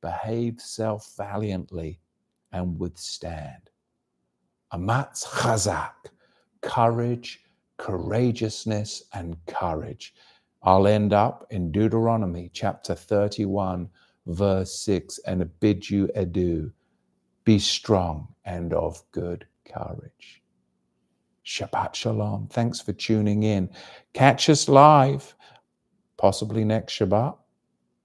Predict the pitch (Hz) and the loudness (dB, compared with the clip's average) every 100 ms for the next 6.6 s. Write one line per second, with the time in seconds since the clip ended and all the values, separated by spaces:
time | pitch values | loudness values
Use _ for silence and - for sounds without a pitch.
0 | - 95 98 113 - 117 117 123 156 135 | 0 6 10 10 8 8 8 8 6 6
1 | 110 104 95 98 95 92 98 92 92 92 | 4 4 6 6 4 4 2 2 0 0
2 | 107 117 82 95 95 104 104 101 101 117 | -2 -2 2 4 4 4 2 2 4 4
3 | 123 127 131 135 107 92 95 110 123 110 | 2 0 -2 -4 -2 0 0 0 -2 -4
4 | 117 113 120 120 90 78 - - - - | -4 -2 -4 -2 -6 -6 -12 -20 -20 -20
5 | - 95 110 98 95 - 113 110 117 107 | -8 -6 -2 -2 -4 -2 -2 -2 -2 -2
6 | - 101 101 - 65 | 0 0 0 -4 -8